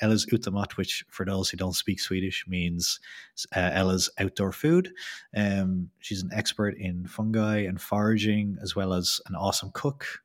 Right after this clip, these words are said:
a writer, and presenter. Um, so Ella, thanks so much for joining us.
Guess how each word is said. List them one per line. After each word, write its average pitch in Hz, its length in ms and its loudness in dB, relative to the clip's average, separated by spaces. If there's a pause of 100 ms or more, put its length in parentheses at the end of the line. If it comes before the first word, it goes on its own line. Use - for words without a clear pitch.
a 90 80 -4
writer, 117 540 4
and 90 200 -4
presenter. 123 640 -2 (560)
Um, 92 680 2 (140)
so 92 280 0
Ella, 107 200 2
thanks 110 280 -4
so 117 80 0
much 110 180 -2
for 113 80 0
joining 123 300 -2
us. - 220 -2